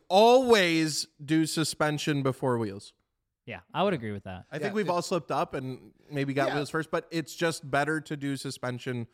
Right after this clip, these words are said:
Speaker 1: first.
Speaker 2: If
Speaker 3: Why
Speaker 2: you
Speaker 3: is
Speaker 2: want
Speaker 3: that?
Speaker 2: the feedback, right? Like, if you want it to feel like you're driving a
Speaker 3: Mm.
Speaker 2: better car than when you bought it,
Speaker 1: The
Speaker 2: I would
Speaker 1: reason
Speaker 2: agree.
Speaker 1: for that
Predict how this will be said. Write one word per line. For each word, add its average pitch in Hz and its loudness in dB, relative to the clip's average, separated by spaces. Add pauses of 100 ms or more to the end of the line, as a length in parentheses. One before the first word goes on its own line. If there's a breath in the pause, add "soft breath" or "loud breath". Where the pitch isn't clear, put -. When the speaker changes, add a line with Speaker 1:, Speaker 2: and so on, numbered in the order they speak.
(240 soft breath)
Speaker 1:
first. - -12 (220)
Speaker 2:
If 113 -6
Speaker 3:
Why 123 -4
Speaker 2:
you 127 -2
Speaker 3:
is 185 -2
Speaker 2:
want 220 -2
Speaker 3:
that? - -4
Speaker 2:
the - -18 (100)
feedback, 147 -6
right? 151 -4
Like, 165 -4
if 170 -4
you 180 -2
want 214 2
it - -4
to 170 -4
feel 208 -4
like 139 -2
you're 151 -6
driving 147 -2
a 135 -2
Speaker 3:
Mm. 113 -8
Speaker 2:
better 143 -6
car 143 -2
than 120 -4
when 123 -2
you 120 0
bought 117 0
it, 101 -10
Speaker 1:
The 135 -10
Speaker 2:
I - -4
would 139 -4
Speaker 1:
reason 196 -2
Speaker 2:
agree. 117 -10
Speaker 1:
for 131 -4
that 170 -4